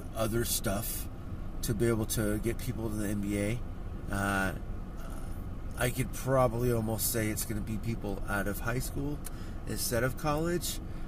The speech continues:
um, but you never know. You never know how, how, uh, those institutions, uh, go around the way to, to be able to make the money that they wanna make.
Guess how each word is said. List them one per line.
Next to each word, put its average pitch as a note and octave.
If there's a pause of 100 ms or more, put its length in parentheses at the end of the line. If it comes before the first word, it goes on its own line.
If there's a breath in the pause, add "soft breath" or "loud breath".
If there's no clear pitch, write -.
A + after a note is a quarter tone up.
(140 loud breath)
um, G#2+ (220)
but D3 (1400)
you A#2+
never B2
know. G#2 (1040)
You D3
never E3
know D#3
how, C3+ (160)
how, A#2
uh, A2 (560)
those A#2
institutions, G#2+ (540 loud breath)
uh, F#2
go A2+
around G2+
the G2
way G2
to, F2+
to G2 (560)
be G#2
able G2+
to F#2
make F#2
the G2
money G2
that F2+
they F2+
wanna F2+
make. A2